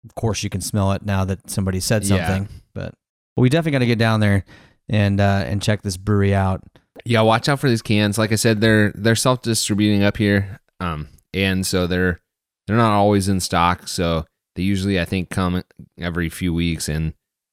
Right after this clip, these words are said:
Speaker 2: um, sell pretty quickly. So they're sometimes hard to get their, get your hands on, but if you see it, Block fifteen.
Speaker 1: So what's your favorite beer of these two?
Speaker 2: You know, it's hot. They're both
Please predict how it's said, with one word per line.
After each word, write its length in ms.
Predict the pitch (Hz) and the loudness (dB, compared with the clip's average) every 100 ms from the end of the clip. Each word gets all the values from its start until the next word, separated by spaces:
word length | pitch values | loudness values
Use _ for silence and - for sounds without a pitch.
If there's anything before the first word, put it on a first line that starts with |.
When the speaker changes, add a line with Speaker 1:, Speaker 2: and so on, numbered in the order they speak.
| _ _ | _ _
Speaker 2:
um, 340 | 69 67 69 73 - | -10 -10 -10 -14 -8
sell 260 | - 78 | -4 -4
pretty 260 | - 82 71 | -4 -6 -6
quickly. 420 | - 76 - 73 | -6 -8 -8 -10
So 260 | - 76 71 | -6 -6 -6
they're 520 | - _ _ _ - | -10 _ _ _ -6
sometimes 380 | 110 113 107 104 | -2 0 2 2
hard 160 | 101 | 0
to 40 | 87 | -2
get 200 | 82 - | -6 -6
their, 160 | 78 - | -12 -8
get 120 | - 85 | -4 -2
your 80 | |
hands 280 | 87 85 80 | 0 -2 -2
on, 220 | 76 71 | -4 -4
but 240 | 73 76 - _ _ _ | -4 -4 -6 _ _ _
if 60 | _ _ _ | _ _ _
you 80 | 82 | -8
see 260 | - 95 82 | -2 0 0
it, 180 | 76 - _ _ _ _ 76 | -2 -10 _ _ _ _ -6
Block 200 | 82 - | -6 -6
fifteen. 520 | 85 - 80 78 82 _ _ | -8 -4 -2 -2 -6 _ _
Speaker 1:
So 560 | - - 160 147 107 104 | -10 -4 0 2 2 2
what's 240 | 123 - | 0 0
your 100 | 131 | -2
favorite 600 | 107 - 139 143 101 - | 0 0 0 0 -4 -8
beer 200 | 90 71 | -8 -8
of 120 | 71 | -8
these 260 | 64 67 - | -10 -10 -8
two? 340 | - 67 64 - _ _ _ _ _ _ _ _ _ - | -8 -8 -10 -14 _ _ _ _ _ _ _ _ _ -4
Speaker 2:
You 140 | 110 | 0
know, 320 | 120 127 127 - _ _ _ - | 2 2 0 -4 _ _ _ -8
it's 160 | 117 - | -6 -4
hot. 260 | 107 - - | -6 -6 -4
They're 160 | 113 | -2
both 360 | 92 120 127 | 0 0 0